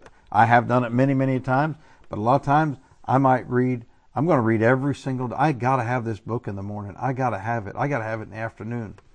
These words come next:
But I might read a, a book of the Bible. I might read it three or four times that month, that week.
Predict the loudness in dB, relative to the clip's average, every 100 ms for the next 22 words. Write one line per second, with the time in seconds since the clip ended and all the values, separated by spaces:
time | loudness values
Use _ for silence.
0 | _ _ _ _ _ -20 _ _ _ -18
1 | -18 -4 2 6 6 6 4 2 0 -4
2 | -2 -2 -2 -2 4 4 4 0 0 -2
3 | -4 -4 -6 -6 -4 -6 -6 -6 -6 -6
4 | -10 -10 -12 -12 -8 -8 -8 -10 -12 _